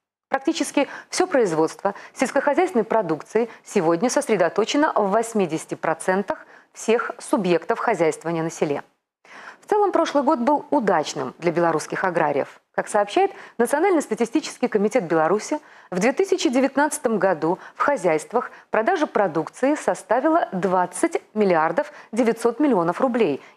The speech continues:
и увеличилась по сравнению с две тысячи восемнадцатым годом почти на три процента. Отрасль сумела перекрыть падение производства, которое наблюдалось годом ранее.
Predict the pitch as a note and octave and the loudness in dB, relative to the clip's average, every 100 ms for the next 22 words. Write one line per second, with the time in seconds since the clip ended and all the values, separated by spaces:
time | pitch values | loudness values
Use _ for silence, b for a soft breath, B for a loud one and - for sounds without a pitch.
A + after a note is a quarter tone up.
0 | - A#3+ - A3+ G3 F3+ B3 D#4+ A#3+ E3+ | 0 0 2 0 2 2 2 2 2 0
1 | - F#3 - G3 A3+ C4+ A3 E3 F#3+ C4 | -2 -4 0 0 2 4 2 0 -2 -2
2 | A3+ - F3+ F#3+ G3+ F#3+ A3+ A3 F3+ D#3+ | -6 -6 -4 -2 0 0 0 -2 -2 -4
3 | C#3+ D3+ G3+ C#4+ B B - F#3 - - | 0 0 0 -4 B B -6 -6 -6 -4
4 | F#3 A3+ F#3+ D#3 - G3 B3 D#3+ - - | -2 0 -2 -2 -2 -2 -2 -2 -6 -8
5 | _ _ B B B B C4 D4+ G3 - | _ _ B B B B 0 2 0 0
6 | F#3+ - - A#3 B3+ B3 B3 B3 C4+ C#4 | -2 -2 0 2 4 2 0 0 0 0
7 | A3 - F#3 F3 F#3+ E3 D#3+ D#3+ D#3 D#3 | 0 0 -2 0 0 0 0 0 0 0
8 | G3 - D#4 B B G#3+ A#3 A#3+ A3+ B | -2 0 -4 B B 0 2 2 0 B
9 | A3 G#3+ G3+ E3+ E3+ G3+ E3+ E3 G3 B3+ | 0 0 2 2 0 0 0 0 2 2
10 | F3+ C3+ A#2 | 0 -4 -8